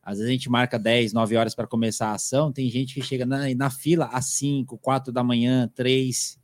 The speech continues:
e às vezes são pessoas super idosas e cri-, com crianças de colo, e ficam lá esperando até dar o horário pra começar a receber as doações. Aí fica essa fila,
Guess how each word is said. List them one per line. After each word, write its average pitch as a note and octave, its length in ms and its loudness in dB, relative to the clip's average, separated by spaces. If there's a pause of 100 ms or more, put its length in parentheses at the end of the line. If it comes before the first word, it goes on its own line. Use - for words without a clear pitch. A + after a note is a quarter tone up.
(480)
e A2+ 80 -6
às A2+ 80 -4
vezes C3 100 -4
são D3 100 0
pessoas D#3 460 0
super F#3+ 300 -4
idosas C3 720 4
e A#2 340 -4
cri-, C#3 200 0
com C3+ 140 -6
crianças C3+ 440 0
de B2+ 80 -4
colo, C3+ 480 2 (320)
e G#2+ 80 -10
ficam C3 240 -2
lá C#3 340 2
esperando B2 480 2
até C3+ 340 -2
dar D#3+ 200 0
o D#3+ 60 2
horário D#3 320 0
pra D#3+ 280 -4
começar D#3 380 -2
a - 20 2
receber D3 300 -2
as C#3+ 100 0
doações. B2 560 -2 (180)
Aí A2 140 -8
fica - 180 -4
essa F#3 160 0
fila, C3 320 -2